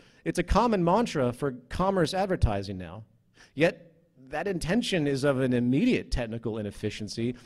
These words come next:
for proper good production is inherently a global affair on all levels, including the usufruct of world knowledge. Everyone has contributed to the knowledge. There's no isolated knowledge. There's no, there's, it's impossible to assume that only your country could produce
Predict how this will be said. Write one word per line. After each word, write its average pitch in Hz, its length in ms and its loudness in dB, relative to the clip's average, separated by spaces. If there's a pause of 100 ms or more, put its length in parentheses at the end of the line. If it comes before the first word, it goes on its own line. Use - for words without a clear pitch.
(160)
for 131 120 -2
proper 185 500 -2
good 170 260 2
production 135 580 -2
is 160 320 2
inherently 160 680 -2
a 147 60 -2
global 135 420 0
affair 151 380 -2
on 117 100 -2
all 139 160 -2
levels, 165 420 -8 (560)
including 185 460 0
the 175 160 0
usufruct 143 760 0 (180)
of 139 160 -4
world 175 280 4
knowledge. 185 520 0 (380)
Everyone 196 400 2
has 135 120 0
contributed 131 520 -2
to - 80 -
the 110 40 -6
knowledge. 101 480 -6
There's 131 160 -14
no 190 220 0
isolated 127 560 0
knowledge. 120 360 -2
There's 156 140 -4
no, 175 120 2
there's, 170 260 -6
it's 160 180 -8
impossible 170 640 -4
to 117 120 -6
assume 123 400 -4
that 113 100 -2
only 127 220 -2
your 120 100 -2
country 127 300 -8
could 117 160 -12
produce 110 420 -8